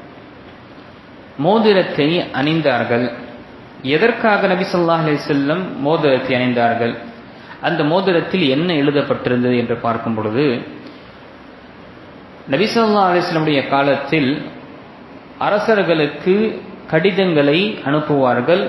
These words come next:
மார்க்கத்தை பற்றி எத்தி வைப்பதற்கும் தாவா செய்யக்கூடிய விஷயத்துல கைசர் மற்றும் கிஸ்ரா, ரோம் மற்றும் பார்சிக நாடுகளுக்கு அரசர்களுக்கு அனுப்பும் பொழுது அவர்கள் முத்திரை இருந்தால்தான்,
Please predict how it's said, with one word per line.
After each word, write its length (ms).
மார்க்கத்தை 680
பற்றி 380
எத்தி 200
வைப்பதற்கும் 600
தாவா 320
செய்யக்கூடிய 500
விஷயத்துல 600
கைசர் 460
மற்றும் 360
கிஸ்ரா, 360
ரோம் 260
மற்றும் 400
பார்சிக 460
நாடுகளுக்கு 920
அரசர்களுக்கு 800
அனுப்பும் 380
பொழுது 420
அவர்கள் 720
முத்திரை 680
இருந்தால்தான், 800